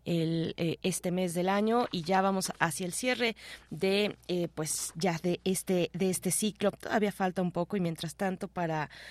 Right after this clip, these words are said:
eh, para, para ir ac-, eh, pues, eh, ac-, aclimatándonos, está el clima precisamente, está el frío pegando fuerte en varios estados del país. Ánimo, ánimo, ya es viernes y tendremos, tendremos en esta mañana, mm,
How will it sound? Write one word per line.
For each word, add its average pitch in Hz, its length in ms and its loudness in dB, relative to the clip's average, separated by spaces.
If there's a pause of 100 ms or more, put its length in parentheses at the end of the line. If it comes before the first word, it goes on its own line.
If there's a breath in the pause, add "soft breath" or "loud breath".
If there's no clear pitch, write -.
(200 loud breath)
eh, 170 340 0
para, 175 300 6
para 180 280 4
ir 208 200 2
ac-, 208 220 0
eh, 180 380 0
pues, 170 300 0
eh, 160 320 0
ac-, 175 140 -2 (120)
aclimatándonos, 190 1160 2
está 180 560 2
el 151 560 -6
clima 196 340 -2
precisamente, 170 720 -4
está 170 400 -2 (320 loud breath)
el 165 140 0
frío 185 320 2
pegando 185 500 0
fuerte 196 680 2
en 160 140 0
varios 185 280 0
estados 185 560 0 (100)
del 160 160 -4
país. - 540 -4
Ánimo, 208 500 4
ánimo, 180 340 0
ya 170 160 -2
es 214 120 -4
viernes 196 420 -2 (380 loud breath)
y 208 160 0
tendremos, 262 600 4
tendremos 277 520 2
en 220 120 4
esta 233 220 0
mañana, 220 580 4
mm, 180 120 0